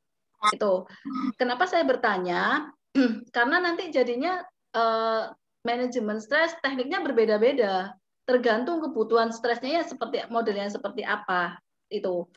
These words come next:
Dan sebenarnya kalau kita browsing di Google, kita cari pandu, eh, YouTube dan segala macam, banyak sekali tips and trick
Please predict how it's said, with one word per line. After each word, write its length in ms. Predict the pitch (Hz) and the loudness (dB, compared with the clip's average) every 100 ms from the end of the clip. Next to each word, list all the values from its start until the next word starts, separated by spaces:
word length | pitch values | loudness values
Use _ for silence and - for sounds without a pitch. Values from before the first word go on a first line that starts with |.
| - - - - | -20 -20 -10 2
Dan 240 | 214 226 | 2 2
sebenarnya 640 | - 262 254 240 240 349 | -2 2 2 2 0 -2
kalau 320 | 359 285 269 254 | 4 4 4 0
kita 320 | 262 262 254 | -2 0 2
browsing 460 | 240 208 208 247 220 | 2 0 -2 -6 -6
di 160 | 185 | -6
Google, 800 | 247 320 330 269 247 247 240 240 | -4 -2 6 8 8 8 4 2
kita 260 | 214 185 185 | -2 -4 -4
cari 300 | 202 185 190 | -2 -4 -2
pandu, 460 | 190 185 202 220 208 | -2 -2 -2 -4 -6
eh, 400 | - 190 190 190 | -4 0 2 0
YouTube 460 | 208 254 - 247 | 0 -2 -4 -2
dan 100 | 208 | -2
segala 300 | 208 208 196 | -2 -4 -2
macam, 480 | 190 185 190 392 370 | 0 0 0 0 0
banyak 480 | 247 202 196 208 226 | 2 2 2 2 -2
sekali 460 | - - 226 311 339 - | -6 -4 0 0 -2 -4
tips 160 | 269 - | -6 -6
and 220 | 233 226 | -6 0
trick 220 | 254 | 0